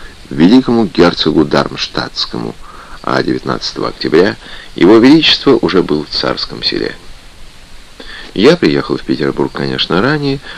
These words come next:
а именно в первых числах сентября. Глава двадцать вторая.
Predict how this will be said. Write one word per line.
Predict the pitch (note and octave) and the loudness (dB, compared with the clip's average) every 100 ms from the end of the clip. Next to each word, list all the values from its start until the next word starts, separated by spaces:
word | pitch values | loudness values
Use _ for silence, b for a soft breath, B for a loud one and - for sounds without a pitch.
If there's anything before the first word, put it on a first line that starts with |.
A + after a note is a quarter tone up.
| B - | B 0
а | F2+ | 2
именно | C#3+ C3+ B2+ - - - - - | 2 2 0 -2 -14 -20 -20 -2
в | |
первых | E2+ A#2 B2 A#2 - | 4 4 2 -4 -6
числах | - C#2 - - | -4 -4 -4 -8
сентября. | - - - - - - - - - - - - - - - - - - - - - - - - - - - - - - - - - - | -8 -10 -10 -8 -10 -12 -20 -20 -20 -20 -20 -20 -20 -20 -20 -20 -20 -20 -18 -18 -20 -18 -18 -18 -20 -20 -20 -18 -18 -18 -20 -18 -10 -2
Глава | F2 F#2 G#2+ C3 | 4 6 6 4
двадцать | E2+ F#2+ - F2 | 2 0 0 -2
вторая. | - D#2 D2 C2 B1+ B1+ | 0 0 0 0 -2 -4